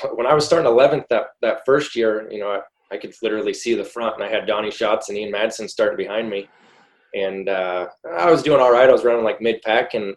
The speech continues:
and Donnie and Ian passed me, and it was pretty heavy that night. I think it rained a little bit. And I got right in behind them and, and followed them and was hanging with them. And I think I passed four or five cars and was up to, like, tenth or twelfth or something after I fell back a little and, and then ended up getting in that crash. So that was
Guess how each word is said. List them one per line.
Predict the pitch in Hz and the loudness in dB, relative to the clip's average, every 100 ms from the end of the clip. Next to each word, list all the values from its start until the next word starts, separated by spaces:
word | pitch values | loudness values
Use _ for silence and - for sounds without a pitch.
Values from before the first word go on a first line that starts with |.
| - | -8
and | 98 98 | -6 -2
Donnie | 107 110 104 | -2 -2 -2
and | 110 | -2
Ian | 117 104 | -2 -4
passed | 101 101 - | -4 -4 -4
me, | 110 | -8
and | 104 | -6
it | 101 | -6
was | 123 - _ | -6 -12 _
pretty | 135 107 | 0 2
heavy | 110 104 | 2 0
that | 101 98 | -2 -4
night. | 98 104 | -4 -4
I | |
think | 104 104 | -4 -8
it | - | -6
rained | 95 98 95 | -4 -4 -4
a | |
little | 95 95 | -6 -6
bit. | 92 95 - _ _ _ _ _ - | -2 -2 -4 _ _ _ _ _ -10
And | 110 98 98 98 98 | -6 -4 -4 -4 -4
I | 101 | 0
got | 113 110 | 2 2
right | 107 110 | 2 2
in | 117 | 2
behind | 107 113 113 104 | 0 -2 -2 2
them | 123 151 | 0 2
and, | 110 101 - | -2 -4 -10
and | 101 101 _ _ | -8 -8 _ _
followed | 110 113 110 | 2 4 4
them | 110 123 | 2 0
and | 135 | 0
was | 101 | -2
hanging | 113 120 113 | -2 -2 0
with | 107 | -2
them. | 107 123 | 0 0
And | 120 | 0
I | 107 | -2
think | 110 | -4
I | 101 | -4
passed | 107 110 - _ | 0 0 0 _
four | - 117 | -2 -2
or | |
five | 113 110 107 | 2 2 2
cars | - 107 127 120 | 2 2 2 0
and | 107 | -6
was | 101 95 - - _ _ _ _ _ - | -8 -8 -14 -20 _ _ _ _ _ -2
up | 117 - | -2 0
to, | 107 | 0
like, | 104 - | 0 0
tenth | 120 117 | -4 -2
or | 104 | -4
twelfth | 120 120 127 110 | 2 4 4 0
or | |
something | - 113 110 | -4 -4 0
after | 110 110 101 | -2 0 -4
I | |
fell | 98 110 107 | 0 2 4
back | 107 117 | 2 0
a | 107 | -2
little | 107 123 127 | 0 2 2
and, | 98 - - | -2 -6 -10
and | 98 98 | -8 -8
then | 101 | -6
ended | 98 98 | -6 -4
up | 95 - | -4 -4
getting | 101 98 | -6 -4
in | 92 | -6
that | 92 - | -6 -8
crash. | 104 101 92 - | -6 -4 -6 -6
So | 98 | -6
that | 95 | -4
was | 95 92 - | -6 -8 -20